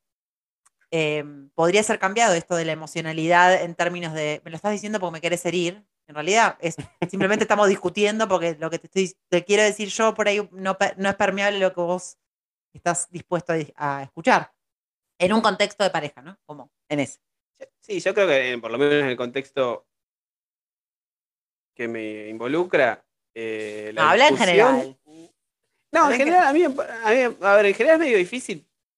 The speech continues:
Speaker 2: Porque las particularidades de cada, yo entiendo que las parejas discut-, cuando discuten las parejas es porque le resulta relevante al otro
Speaker 1: Ujú.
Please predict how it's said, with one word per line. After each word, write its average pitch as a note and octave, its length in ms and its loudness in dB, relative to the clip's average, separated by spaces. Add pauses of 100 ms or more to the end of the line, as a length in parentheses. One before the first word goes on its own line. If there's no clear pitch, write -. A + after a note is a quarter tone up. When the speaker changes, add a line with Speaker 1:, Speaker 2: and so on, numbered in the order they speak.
(1300)
Speaker 2:
Porque C3 1120 0
las C#3+ 140 -6
particularidades F3+ 720 0
de A#3+ 40 -8
cada, G#3+ 220 2
yo A3+ 120 -2
entiendo C#4 380 -2
que E3+ 300 -4 (200)
las D#3+ 120 -6
parejas A#3 420 -2
discut-, A3+ 420 -6
cuando E3+ 220 2
discuten B3 360 -4
las G#3 120 0
parejas A#3 340 -2
es - 40 -14
porque C3+ 1080 -4 (2250)
le D#3 220 0
resulta A3+ 360 0
relevante F#3 580 0
al E3+ 140 0
otro F3+ 540 -2 (200)
Speaker 1:
Ujú. F#3 140 -4